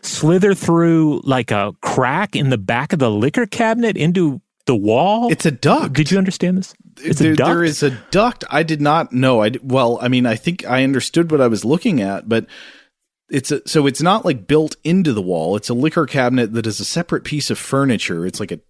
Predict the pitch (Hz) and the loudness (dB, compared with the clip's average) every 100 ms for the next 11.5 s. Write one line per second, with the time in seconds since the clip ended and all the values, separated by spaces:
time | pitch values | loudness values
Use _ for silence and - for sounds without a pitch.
0 | _ - 131 123 - 131 107 92 113 127 | _ -4 0 0 -2 -2 0 0 0 2
1 | 110 104 101 107 _ - 117 101 107 101 | 2 0 0 -6 _ -8 -6 -4 -4 -4
2 | 95 98 92 95 104 90 - 120 123 127 | -4 -4 -4 -6 -8 -10 -6 -2 0 -2
3 | - 120 117 110 107 101 - 117 113 110 | -2 -2 0 0 0 -2 -2 0 2 0
4 | 110 113 110 101 - 123 104 95 - - | -2 0 0 -2 0 0 0 -4 -16 -20
5 | - - 117 - 123 120 123 110 101 - | -20 -8 -6 0 0 0 0 -2 -4 0
6 | 165 185 190 165 143 123 110 131 147 135 | 2 4 4 2 0 0 0 -2 -2 -2
7 | 95 113 110 104 95 - 127 123 - - | -2 -2 -4 -6 -10 -4 -2 -2 -6 -8
8 | 113 110 113 113 107 110 113 110 107 92 | -4 -2 0 0 0 0 0 -2 -4 -2
9 | 95 107 92 76 87 - - 107 123 - | 2 2 2 -4 -10 -12 -4 -2 -2 -6
10 | 95 78 58 - _ _ _ _ _ _ | -10 -10 -14 -18 _ _ _ _ _ _
11 | 95 113 113 131 | -2 -2 0 0